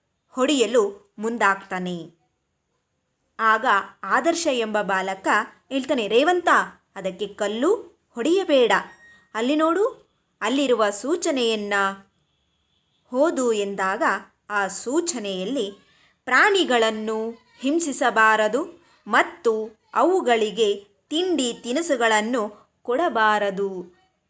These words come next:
ಅಂತ ಸೂಚನೆಯನ್ನ ಬರೆದಿರ್ತಾರೆ. ಆಗ ರೇವಂತ ಎಲ್ಲರನ್ನ ಕ್ಷಮೆಯನ್ನ ಕೇಳ್ತಾನೆ.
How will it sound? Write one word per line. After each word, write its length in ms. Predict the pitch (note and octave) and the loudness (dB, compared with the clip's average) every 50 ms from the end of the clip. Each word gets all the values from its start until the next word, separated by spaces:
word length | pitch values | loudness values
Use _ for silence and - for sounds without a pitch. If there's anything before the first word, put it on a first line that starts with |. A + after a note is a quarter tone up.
| _ _ _ _ _ _ | _ _ _ _ _ _
ಅಂತ 220 | A#3 C4 D#4+ - - G#3 G3 G3+ G3+ - _ | -8 -8 -4 0 2 2 2 0 -4 -12 _
ಸೂಚನೆಯನ್ನ 760 | - - A#3+ A#3+ B3 B3 - C4 G#3 G3+ G3 F#3+ F#3 A3 C#4 B3 F#3+ F#3+ F#3+ - _ _ _ - | -12 -8 -6 -6 -4 -4 -4 -4 -4 -4 -6 -6 -4 -4 -2 -2 -2 -2 -6 -12 _ _ _ -6
ಬರೆದಿರ್ತಾರೆ. 840 | G#3 G#3 G#3 F3 G3 G3+ F#3+ F#3 - F#3 F#3 F#3+ F#3 F3 E3 - - _ _ _ _ _ | -4 -4 -4 -2 -4 -6 -6 -4 -4 -4 -4 -2 -4 -4 -8 -10 -16 _ _ _ _ _
ಆಗ 300 | F#3+ G3 A#3 D4 D4+ B3 A3 G3+ | 2 4 4 4 4 2 0 -2
ರೇವಂತ 560 | F#3+ G3 G#3+ C4 B3+ A#3 G#3 F#3+ F#3 F3+ A#3 F#3+ F3+ F#3+ F#3 - - _ _ _ - | 0 -2 -2 -2 -2 -4 -8 -8 -8 -6 -4 -4 -4 -4 -8 -14 -20 _ _ _ -6
ಎಲ್ಲರನ್ನ 580 | G3 G3 A#3+ C#4+ D4+ C#4 G#3+ G3+ F#3+ G3 G#3 G3 F3+ F3+ F3+ F3+ _ _ _ | -4 -2 0 0 0 0 -2 -2 -4 -4 -4 -4 -4 -4 -6 -10 _ _ _
ಕ್ಷಮೆಯನ್ನ 560 | - - B3+ A3+ A3 A#3 B3 B3 A3+ G#3 G3+ G3 G3 G3 | -10 -6 -4 -2 0 2 2 2 2 0 -2 -4 -4 -4
ಕೇಳ್ತಾನೆ. 500 | G3 F#3+ F#3 F3+ F#3 F#3+ G3 A#3+ E4+ | -6 -6 -6 -6 -8 -8 -8 -8 -10